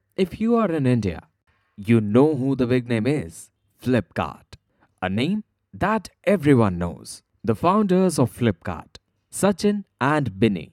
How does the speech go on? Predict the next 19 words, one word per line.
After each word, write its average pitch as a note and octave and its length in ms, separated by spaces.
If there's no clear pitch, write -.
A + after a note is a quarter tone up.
got D#3 200
through C#3 320
all D3+ 280
the C3+ 140
restrictions F#3 840
to G#3+ 100
bring G#3+ 280
us G3+ 140
such - 400
an G3+ 180
excellent G#3 560
way A#2+ 160
to G#2+ 140
shop G2+ 260
online. F#2+ 580
From A#2 360
a G#2 60
book-selling A2+ 640
website A#2 640